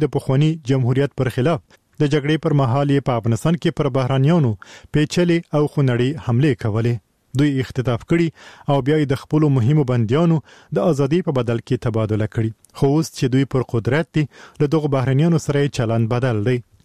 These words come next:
په داسې حال کې چې د امریکا د متحده ایالتونو، کاناډا، بریتانیا، فرانسې او نورو په ګډون ځینو هیوادونو خپلو وګړو ته سپارښتنه کړې چې افغانستان ته دې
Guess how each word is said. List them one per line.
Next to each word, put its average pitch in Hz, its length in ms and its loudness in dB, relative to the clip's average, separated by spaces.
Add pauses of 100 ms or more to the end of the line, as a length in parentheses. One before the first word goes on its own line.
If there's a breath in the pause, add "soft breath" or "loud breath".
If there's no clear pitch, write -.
(280)
په 160 100 2
داسې 175 180 0
حال 180 140 -2
کې 185 160 0
چې 180 160 0
د 139 140 2
امریکا 131 320 0
د 123 160 0
متحده 117 320 0
ایالتونو، 127 480 0 (400 soft breath)
کاناډا، 123 400 0 (400)
بریتانیا، 135 480 0 (180)
فرانسې 127 460 0 (420 loud breath)
او 127 160 2
نورو 143 200 2 (100)
په 131 60 0 (100)
ګډون 151 220 2 (460 soft breath)
ځینو 180 280 2
هیوادونو 147 440 2
خپلو 143 280 0
وګړو 135 400 0
ته 110 60 0 (200)
سپارښتنه 123 580 0
کړې 147 240 0
چې 139 160 0
افغانستان 139 540 0
ته 143 100 2
دې 139 100 2